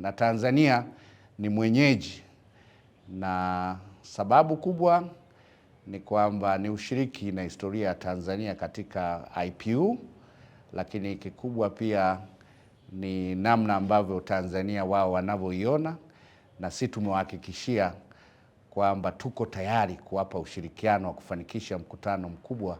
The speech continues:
wa kihistoria utakaofanyika mwakani, na ambapo, eh, wa-, wa-, waheshimiwa maspika wa mabunge hayo watakuja hapa Tanzania, na rais wetu amepewa nafasi hiyo na heshima kubwa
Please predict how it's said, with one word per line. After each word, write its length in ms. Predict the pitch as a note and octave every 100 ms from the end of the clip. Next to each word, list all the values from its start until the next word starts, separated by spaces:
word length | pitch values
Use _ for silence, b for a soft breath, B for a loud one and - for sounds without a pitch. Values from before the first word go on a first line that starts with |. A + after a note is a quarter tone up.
| B B B B -
wa 100 | F2
kihistoria 680 | - F2+ - G2 F#2+ G#2+ F#2
utakaofanyika 760 | - - F2+ - F2+ F2+ -
mwakani, 600 | E2 D#2+ - B2 C#3 D#3 E3+ - B B B B B -
na 100 | F#2
ambapo, 680 | F2 F#2+ F#2 G2+ F#2 F2 E2+ F2 b b b b b b _ -
eh, 200 | F2+ F#2+
wa-, 460 | F2+ F#2 F2+ E2+
wa-, 60 | D#2+ F2 E2 E2 - G#1 - A1 G#1 G#1
waheshimiwa 1160 | F2 F2 - G2+ G2 A2 G#2 G2 F#2 F2 E2 D#2
maspika 760 | F2+ E2+ - - C3+ G#2+ A2+ G2
wa 140 | F2+
mabunge 600 | F#2 F#2+ A2+ G2+ F2+ D#2+ B B B B
hayo 480 | - A2 G#2+ F#2+ F2+
watakuja 640 | E2+ E2+ E2+ - A#2 F#2+ F2+
hapa 200 | F#2 F#2
Tanzania, 760 | F2 E2+ D#2 F2 A2+ C#3+ D3 G#2
na 280 | F2+ D#2+ D#2+ E2+ B B B B -
rais 260 | A#2+ C3
wetu 300 | D#3+ E3+ D3+
amepewa 420 | A#2+ A2 G#2 C#3 A2+
nafasi 460 | G#2 B2 A#2 -
hiyo 180 | A2+ G#2+
na 100 | F#2
heshima 320 | G#2 - G2+
kubwa 380 | - D3 G#2+ F2+